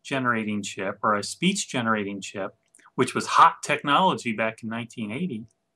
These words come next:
and a barcode reader, which was hot technology back in nineteen eighty. Well, they found a way to do it cheaply. So we had a toy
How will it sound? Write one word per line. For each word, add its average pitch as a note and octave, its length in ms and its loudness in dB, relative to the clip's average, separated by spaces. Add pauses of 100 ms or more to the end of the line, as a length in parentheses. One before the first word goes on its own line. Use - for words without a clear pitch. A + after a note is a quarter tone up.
(680)
and C3 100 2
a C3+ 40 2
barcode C3 580 6
reader, F#2+ 380 -8 (400)
which D3 260 2
was D3 360 -2 (120)
hot E3+ 420 6
technology D3+ 920 0
back C3 320 -2
in D3 340 -10
nineteen B2+ 440 -6
eighty. D#3 340 -6 (420)
Well, C#3 120 0
they D3 120 0
found C#3+ 300 0
a B2+ 60 -2
way B2 160 -4
to A2 100 -6
do G#2+ 160 -6
it A2+ 140 -8
cheaply. C3 680 -4 (300)
So - 140 -6
we C3+ 100 4
had C#3 140 0
a B2+ 40 -4
toy C3 580 4